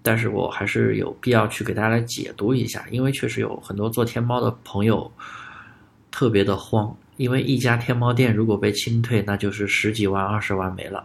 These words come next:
投资特别的大。市场啊，它一直在洗牌，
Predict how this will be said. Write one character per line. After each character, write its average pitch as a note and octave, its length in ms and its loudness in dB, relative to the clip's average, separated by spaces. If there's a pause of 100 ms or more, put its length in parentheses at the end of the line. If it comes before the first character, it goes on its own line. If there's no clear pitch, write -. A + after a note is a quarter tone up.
(400)
投 - 200 2
资 A#2+ 160 -2
特 A#2 180 -2
别 G#2 100 0
的 A2+ 80 0
大。 B2+ 240 -2 (2250)
市 - 200 4
场 F#2 240 2
啊， F2+ 220 -2
它 B2+ 100 2
一 D3+ 140 6
直 A2 140 2
在 A#2 180 4
洗 - 420 -6
牌， B2 380 0